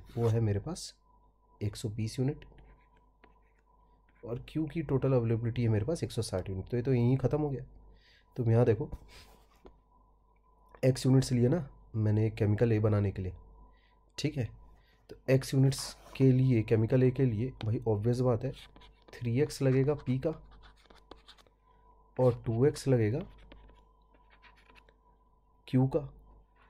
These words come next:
क्या कहते हैं, और बी मैंने कितना लिया है, वाई यूनिट्स बनाने हैं, तो टू वाई यूनिट लगेगा पी का प्लस फ़ाइव वाई यूनिट लगेगा क्यू का, क्या बोलते हैं?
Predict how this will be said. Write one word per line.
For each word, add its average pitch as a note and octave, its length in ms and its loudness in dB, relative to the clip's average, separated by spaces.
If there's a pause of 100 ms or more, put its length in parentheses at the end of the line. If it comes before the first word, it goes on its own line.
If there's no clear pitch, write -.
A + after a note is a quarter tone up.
(140)
क्या B2 140 4
कहते G#2+ 240 0
हैं, - 60 -14 (1120)
और B2+ 180 6
बी B2 400 2 (120)
मैंने A#2 180 4
कितना C3 280 2
लिया A#2+ 240 2
है, F#2 60 -2 (520)
वाई A2 260 6
यूनिट्स C3+ 300 4
बनाने C#3 240 4
हैं, C#3+ 180 -6 (760)
तो C#3 220 0 (420)
टू A#2 160 -2
वाई C#3 200 4
यूनिट C#3 300 0
लगेगा C3 400 4 (280)
पी C3 180 -2
का A#2 140 0 (1400)
प्लस C3+ 280 -2 (180)
फ़ाइव A#2+ 280 2
वाई C#3+ 180 6
यूनिट C3 280 4
लगेगा B2 380 2 (260)
क्यू B2+ 280 -2
का, C3 120 -6 (960)
क्या C3+ 120 8
बोलते G2 240 4
हैं? - 180 -18